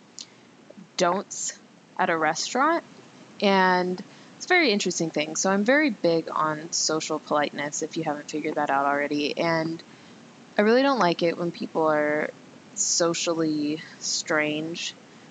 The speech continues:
or do weird things, or when people working at the restaurant do weird things, it's kind of a traumatic experience for me.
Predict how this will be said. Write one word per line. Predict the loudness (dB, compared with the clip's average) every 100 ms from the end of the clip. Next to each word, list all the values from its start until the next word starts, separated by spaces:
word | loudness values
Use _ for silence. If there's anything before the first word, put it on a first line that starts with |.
| -16 -2
or | -2
do | 0 -2 0
weird | 0 -2 0
things, | -2 0 -4 -6 -2
or | 2 4 4
when | 2 0
people | 0 2 2
working | 2 0 -2
at | 0
the | 2
restaurant | 2 2 -2 -2
do | -2 0
weird | 0 0
things, | -2 -2 -6
it's | -8 -2
kind | 0 0
of | -2
a |
traumatic | -2 -2 2 4 4 2
experience | 0 -2 -2 0 0 -2 -4
for | -2 -2
me. | 0 -2